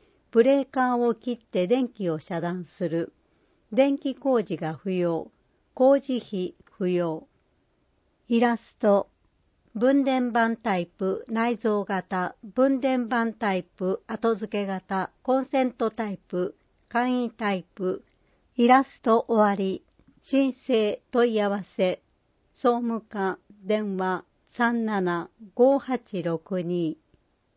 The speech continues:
二、耐震診断。無料または補助対象となる住宅。北栄町内にある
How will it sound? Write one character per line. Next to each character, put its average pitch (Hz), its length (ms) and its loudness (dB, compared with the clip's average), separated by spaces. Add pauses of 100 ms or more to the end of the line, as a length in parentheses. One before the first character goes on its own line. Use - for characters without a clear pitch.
(1400)
二、 220 320 2 (580)
耐 262 220 4
震 269 300 0
診 226 360 0
断。 170 280 -2 (840)
無 233 180 4
料 277 320 4
ま 233 160 0
た 226 180 0
は 196 260 -2
補 240 180 2
助 277 200 4
対 269 300 0
象 180 300 0
と 180 160 -2
な 202 180 0
る 170 140 -2
住 165 220 -4
宅。 170 520 -6 (1160)
北 226 280 0
栄 285 200 2
町 285 280 0
内 208 280 0
に 180 140 -2
あ 196 140 0
る 185 320 -2